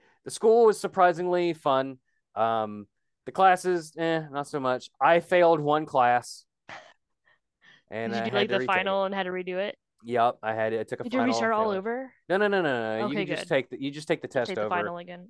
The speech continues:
Speaker 1: And
Speaker 2: Okay.
Speaker 1: it's, and it's the same, it's the same, uh, questions, so it's pretty easy.
Speaker 2: Oh, that's fine.
Speaker 1: Yeah, you don't get a penalty for failing the test. You just gotta
Speaker 2: Just, like,
Speaker 1: take
Speaker 2: if
Speaker 1: it
Speaker 2: you
Speaker 1: over.
Speaker 2: fail a,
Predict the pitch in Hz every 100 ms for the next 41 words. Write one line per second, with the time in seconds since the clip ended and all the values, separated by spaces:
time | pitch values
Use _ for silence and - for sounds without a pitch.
0 | - 127 139 139 - - 143 151 - 139
1 | - 160 160 156 147 135 127 _ _ _
2 | _ _ _ _ _ _ 147 151 - 131
3 | - 147 143 139 127 120 113 107 104 101
4 | - 117 - 87 90 - 87 85 87 92
5 | - _ 202 190 180 208 165 156 _ _
6 | - - - - _ - 107 92 87 87
7 | 113 139 123 123 110 113 104 - 101 -
8 | 98 98 95 _ _ 104 101 98 98 -
9 | 90 - - 95 - 190 190 185 180 180
10 | 175 170 170 170